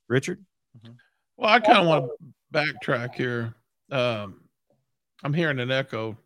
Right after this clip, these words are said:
Speaker 3: Is there a reason why I'm hearing it? All right, went away. Uh, Josh and I had s-, a couple of same points,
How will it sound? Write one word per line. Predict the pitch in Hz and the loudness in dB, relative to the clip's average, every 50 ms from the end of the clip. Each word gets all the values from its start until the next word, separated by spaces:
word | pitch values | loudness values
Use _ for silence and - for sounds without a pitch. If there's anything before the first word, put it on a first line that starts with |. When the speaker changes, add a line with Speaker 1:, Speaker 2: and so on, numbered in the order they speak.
| _ _ _ _ _ | _ _ _ _ _
Speaker 3:
Is | _ | _
there | - 131 120 | -6 -4 -4
a | 110 | -2
reason | 117 139 139 123 117 - | -2 -2 -4 -4 -4 -2
why | 123 127 131 131 | 0 0 0 0
I'm | 123 120 | 0 0
hearing | 123 135 131 123 | 0 0 0 0
it? | 123 123 123 - - _ _ _ _ _ _ | -2 -2 -4 -6 -10 _ _ _ _ _ _
All | - - | -4 -2
right, | 123 120 101 101 | 0 0 0 -2
went | 120 120 113 | -4 -6 -6
away. | 113 - - - - 147 - _ _ _ _ _ _ _ _ _ | -6 -6 -4 -4 -6 -6 -8 _ _ _ _ _ _ _ _ _
Uh, | 220 202 190 190 185 165 156 139 120 - - _ _ _ _ _ _ _ _ _ _ _ _ _ _ _ _ _ _ _ _ - - - - - 180 | 4 8 8 10 10 8 6 4 2 -4 -12 _ _ _ _ _ _ _ _ _ _ _ _ _ _ _ _ _ _ _ _ -20 -20 -20 -20 -20 -18
Josh | 151 - 180 175 180 170 - | -2 2 4 6 6 4 4
and | 160 160 | 2 2
I | 156 156 | 2 4
had | 147 147 151 139 | 4 2 2 0
s-, | 120 - - - | -2 -6 -12 -16
a | - | -8
couple | - - 143 127 120 127 123 127 | -2 0 0 0 0 -2 -4 -4
of | 120 117 | -4 -4
same | - 143 135 127 123 | -2 -2 -2 0 -2
points, | 117 - 131 135 135 131 123 110 - - - - | -4 -4 -4 -2 -2 -2 -4 -6 -8 -12 -16 -18